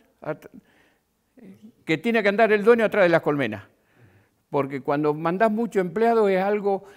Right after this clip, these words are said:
es muy difícil la colmena manejarla a través de un empleado que no quiere, porque yo puedo mandar a alimentar cincuenta colmenas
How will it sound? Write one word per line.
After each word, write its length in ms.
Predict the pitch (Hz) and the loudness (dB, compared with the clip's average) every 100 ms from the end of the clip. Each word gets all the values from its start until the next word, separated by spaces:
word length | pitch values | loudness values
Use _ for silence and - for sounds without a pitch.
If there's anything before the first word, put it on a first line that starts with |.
| _ _ _ | _ _ _
es 180 | 202 | -2
muy 200 | 214 247 | 0 0
difícil 520 | 269 220 185 269 - 160 | 0 -2 -4 -4 -2 -4
la 120 | 151 | -2
colmena 580 | 160 165 202 202 196 190 _ _ _ _ _ _ | -2 -2 -2 -2 -4 -8 _ _ _ _ _ _
manejarla 1120 | 160 170 170 175 - 226 226 233 240 262 277 - | -6 -2 -2 -2 2 4 6 4 2 0 -6 -6
a 140 | 160 | -4
través 320 | 160 170 208 | 0 2 2
de 300 | 190 196 190 - | 4 2 2 0
un 240 | 214 226 | -4 -2
empleado 560 | 214 190 208 214 233 190 | -2 -4 0 0 2 -2
que 120 | 180 | -4
no 180 | 185 160 | -4 -4
quiere, 340 | 165 127 113 | -2 0 -2
porque 320 | 110 143 165 | -6 -8 -8
yo 220 | 160 214 | -4 -4
puedo 220 | 214 220 208 | 0 -2 0
mandar 560 | 196 202 202 156 135 _ _ _ _ | -4 0 0 -2 -8 _ _ _ _
a 100 | 151 | 0
alimentar 560 | 160 165 165 185 196 | 0 -2 -4 0 0
cincuenta 540 | 151 165 165 220 214 190 | 0 -8 -2 -2 0 -4
colmenas 560 | 202 220 240 262 269 | -4 -2 -4 -4 -8